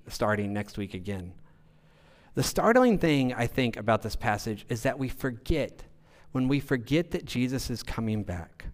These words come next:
when we forget that he is coming back, what should be celebrated, Jesus' glorious return in the clouds, righting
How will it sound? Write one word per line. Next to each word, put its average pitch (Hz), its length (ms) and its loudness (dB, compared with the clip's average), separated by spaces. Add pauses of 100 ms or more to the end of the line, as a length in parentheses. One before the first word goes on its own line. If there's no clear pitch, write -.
(1000)
when 135 160 2
we 139 80 4
forget 147 560 0
that 156 140 -2
he 131 160 0
is 123 120 -2
coming 139 440 -2
back, 110 260 -2
what 127 160 -4
should 175 380 0
be 185 160 0
celebrated, 104 880 0 (800)
Jesus' 147 640 4
glorious 165 680 4
return 135 640 2
in 135 200 2
the 151 80 0
clouds, 98 580 0 (240)
righting 156 580 4